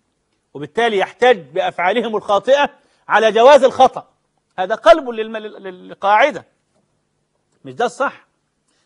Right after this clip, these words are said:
مش لأن عم الشيخ عمل كذا يبقى اللي عمله عم الشيخ صح، لا،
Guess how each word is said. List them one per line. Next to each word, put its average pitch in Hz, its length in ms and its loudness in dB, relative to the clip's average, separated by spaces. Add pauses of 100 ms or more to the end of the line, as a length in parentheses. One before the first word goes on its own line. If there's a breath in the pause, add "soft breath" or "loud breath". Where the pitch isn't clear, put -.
مش 156 180 -14
لأن 247 240 0
عم 214 240 -2
الشيخ 247 420 -4
عمل 220 300 -2
كذا 254 280 0
يبقى 202 200 -4
اللي 190 120 -6
عمله 226 320 -2
عم 220 180 -6
الشيخ 254 400 -12 (200)
صح، - 400 -6
لا، 240 240 -6